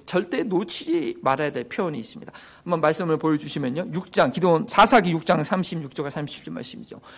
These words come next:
기드온이 하나님께 여짜오되, "주께서 이미 말씀하신 것 같이 내 손으로", 어, 그다음에 또 제가 설명드렸죠. 그다음 또 말, "주께서 이미 말씀하신 것 같이."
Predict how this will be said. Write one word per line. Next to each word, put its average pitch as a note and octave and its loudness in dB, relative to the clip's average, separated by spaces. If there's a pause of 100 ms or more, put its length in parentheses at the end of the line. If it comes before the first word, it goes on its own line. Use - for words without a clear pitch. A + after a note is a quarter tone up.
(260)
기드온이 A#3+ 6
하나님께 A3+ 8
여짜오되, F3 8 (260)
"주께서 D4+ 2
이미 C#4 4
말씀하신 A3 4
것 E3+ 4
같이 A2+ -4
내 D3+ 2
손으로", F3 0 (140)
어, A#2 -6
그다음에 F3+ 0
또 - -2
제가 D#3 -2
설명드렸죠. F3+ 2
그다음 A#3 2
또 D#4 6 (320)
말, C3 -4 (380)
"주께서 D#4+ 4
이미 C#4+ 2
말씀하신 G#3+ 4
것 E3+ 2
같이." - -6